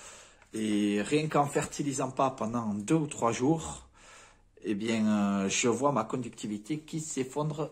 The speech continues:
rapidement. Voilà, donc j'ai tout complété à l'eau de conduite. J'ai pas besoin, dans mon cas, d'utiliser d'eau déminéralisée. Voilà, j'espère que cette petite vidéo vous aura plu.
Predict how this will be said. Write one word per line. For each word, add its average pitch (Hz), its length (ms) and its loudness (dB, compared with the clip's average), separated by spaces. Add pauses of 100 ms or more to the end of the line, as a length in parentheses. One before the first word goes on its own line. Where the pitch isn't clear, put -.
(160)
rapidement. 139 720 -2 (280)
Voilà, 107 500 -2
donc 123 500 0
j'ai 131 260 -2
tout 156 180 -4
complété 139 640 -2 (260)
à 127 100 4
l'eau 131 140 2
de 123 100 0
conduite. 113 560 -4 (240)
J'ai 113 180 -4
pas 123 160 -2
besoin, 117 300 -2
dans 131 160 0
mon 127 160 -2
cas, 135 420 -2
d'utiliser 120 580 -4
d'eau 135 240 0
déminéralisée. 131 920 0 (420)
Voilà, 151 220 10
j'espère 190 380 4
que 196 80 2
cette 185 180 2
petite 190 420 0
vidéo 175 520 6
vous 190 300 0
aura 156 240 4
plu. 170 420 4